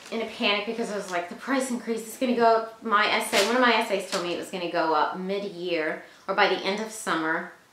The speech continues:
It was gonna go up to sixty-five hundred. And so I was like, "Okay, if I don't get a bag now, then I'm probably not gonna get one because I will have kicked myself for not getting it at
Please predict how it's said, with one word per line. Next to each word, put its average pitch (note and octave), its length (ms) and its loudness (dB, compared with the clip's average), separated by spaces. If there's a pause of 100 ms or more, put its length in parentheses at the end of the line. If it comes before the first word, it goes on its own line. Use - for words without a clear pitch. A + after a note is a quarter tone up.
(1120)
It G3+ 60 -6
was G3+ 120 -2
gonna G3+ 200 4
go F#3+ 100 10
up - 160 4
to G3+ 60 -4
sixty-five G3 580 -2
hundred. D#3 480 -8 (200)
And F#3 140 -12
so E3 80 -2
I D#3+ 60 0
was D#3 80 -4
like, - 200 -4
"Okay, D#3 420 -4 (440)
if - 240 -16
I G#3+ 180 8
don't C4 160 4
get C4 120 2
a - 40 -2
bag G3+ 320 4
now, D#3+ 400 2
then D#3+ 360 -4
I'm F3 260 0
probably F3+ 480 -2
not E3 260 -2
gonna D#3+ 140 -4
get D3 220 -6
one F#3 280 -6 (600)
because - 460 -4 (240)
I G3 120 6
will G3 80 4
have G3+ 200 -4
kicked - 380 -6
myself G3 640 2
for F#3 140 -4
not E3+ 260 0
getting F3 320 -2
it - 140 -4
at E3 160 -6